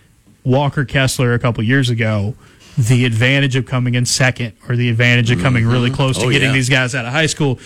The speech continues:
Speaker 1: so that when they ever hit the portal, you can be like, "Hey, remember us?" Like, knock, knock on that door again. And so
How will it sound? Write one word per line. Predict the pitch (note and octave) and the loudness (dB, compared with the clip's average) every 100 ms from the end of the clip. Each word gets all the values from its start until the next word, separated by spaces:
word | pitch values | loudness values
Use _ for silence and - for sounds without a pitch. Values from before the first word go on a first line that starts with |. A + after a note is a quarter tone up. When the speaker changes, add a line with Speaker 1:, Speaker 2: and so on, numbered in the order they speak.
| - | -10
Speaker 1:
so | - E3 | -2 0
that | D#3+ | 2
when | D3+ D3 | 2 2
they | C#3+ | 2
ever | D3 A#3 G#3 | 2 0 0
hit | D3+ C#3+ E3 C3+ | 0 0 -2 -2
the | |
portal, | B2+ D#3 D3 B2+ A#2 A#2+ - _ _ _ | -2 0 0 -2 -4 -8 -16 _ _ _
you | D3 D3 | 0 0
can | C#3 | 2
be | C3+ | 0
like, | B2+ B2 | 2 2
"Hey, | D3+ C#3+ A2 | 2 0 -2
remember | A#2 B2+ C#3 C#3 C3+ | -4 0 2 2 2
us?" | D#3+ D#3 - _ _ | 0 -2 -6 _ _
Like, | C3+ B2+ | -4 -2
knock, | D3 C3+ - | 0 0 -2
knock | E3+ C#3+ C#3 | -2 0 0
on | D3 C3+ | 0 0
that | B2 | 0
door | B2+ C#3+ | 0 0
again. | C3 A#2+ A2+ A2 - - - | 0 2 0 0 -6 -18 -2
And | C3+ C#3+ | 0 2
so | D3+ C3 | 2 0